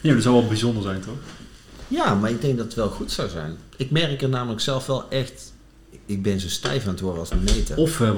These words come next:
Speaker 2: Als
Speaker 1: ik
Speaker 2: ik
Speaker 1: zelf
Speaker 2: het niet
Speaker 1: wel
Speaker 2: doe,
Speaker 1: eens
Speaker 2: dan
Speaker 1: deed.
Speaker 2: gaat het fout.
Speaker 1: Wat ik zelf wel eens deed, als ik, eh, als ik in het bos ging rennen, dan stopte ik, dan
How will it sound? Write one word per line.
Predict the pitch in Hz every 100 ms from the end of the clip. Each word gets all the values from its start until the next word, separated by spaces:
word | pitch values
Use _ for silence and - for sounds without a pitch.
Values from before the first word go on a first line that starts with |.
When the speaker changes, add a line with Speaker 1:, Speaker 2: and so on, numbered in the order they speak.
| 113
Speaker 2:
Als |
Speaker 1:
ik | 104
Speaker 2:
ik | -
Speaker 1:
zelf | 131
Speaker 2:
het | 113
niet |
Speaker 1:
wel |
Speaker 2:
doe, | 139
Speaker 1:
eens | 127
Speaker 2:
dan | 107
Speaker 1:
deed. | 98
Speaker 2:
gaat | 113
het | -
fout. | 110 90 - - - -
Speaker 1:
Wat | 107
ik | 107
zelf | - 127
wel | 113
eens | 98
deed, | 95 98
als | 95
ik, | 98 -
eh, | 101 98 95 92 - - - - - - - -
als | 107
ik | -
in |
het | 98
bos | 101 135
ging | 135 98
rennen, | 90 95
dan | 98 101 95 - -
stopte | - - 135 -
ik, | -
dan | 104